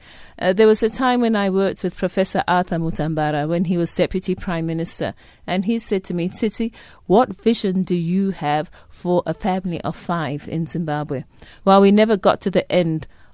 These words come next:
of that conversation, but that's the kind of transformation I'm talking about. I have a picture of a rural family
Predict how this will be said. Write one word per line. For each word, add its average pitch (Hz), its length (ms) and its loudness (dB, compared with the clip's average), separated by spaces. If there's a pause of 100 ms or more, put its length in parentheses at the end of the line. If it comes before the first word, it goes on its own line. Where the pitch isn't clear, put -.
of 170 200 2
that 170 200 2
conversation, 170 760 0 (220)
but 190 120 0
that's - 260 0
the 214 80 -4
kind 196 280 0
of 180 100 -2
transformation 175 880 0
I'm 165 160 0
talking 170 420 -2
about. 147 320 -4 (360)
I 196 140 2
have 220 200 0
a 196 80 2
picture - 380 0
of 175 220 0
a 175 80 0
rural 185 360 2
family 165 580 -2